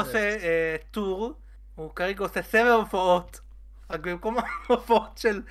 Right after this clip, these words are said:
אתה יודע, לשיר, סבב הופעות בפודקאסטים, שהוא, אני אומר לך, צפיתי ברובם, אם לא בכולם, והוא רק מקצין, והולך יותר ויותר עמוק באנטישמיות שלו,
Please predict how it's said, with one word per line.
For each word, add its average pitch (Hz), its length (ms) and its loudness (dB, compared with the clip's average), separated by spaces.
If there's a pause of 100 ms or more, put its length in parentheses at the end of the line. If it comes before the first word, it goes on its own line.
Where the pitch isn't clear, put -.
(180)
אתה - 80 0
יודע, 190 260 4
לשיר, 220 640 2 (380)
סבב 220 200 -2
הופעות 190 380 -4
בפודקאסטים, 214 920 0 (300)
שהוא, 185 300 -4 (600)
אני 165 180 -4
אומר 196 120 0
לך, 214 140 -2 (100)
צפיתי 240 420 0
ברובם, 175 680 0
אם 156 80 -6
לא 165 100 2
בכולם, 160 640 -4 (440)
והוא 170 260 0
רק 240 180 2
מקצין, 202 1000 -2 (680)
והולך 185 540 2
יותר 247 340 0
ויותר 247 300 -4
עמוק 196 400 -2
באנטישמיות 156 1200 -2
שלו, 202 340 0